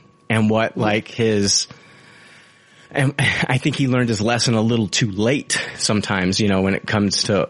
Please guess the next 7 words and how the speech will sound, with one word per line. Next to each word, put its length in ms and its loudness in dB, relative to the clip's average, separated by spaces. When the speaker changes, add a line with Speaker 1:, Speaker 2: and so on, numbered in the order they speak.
Speaker 1:
to 120 -2
watching 440 0
this 180 -2
movie. 420 0
Um, 520 2
I, 300 0
I, 140 -2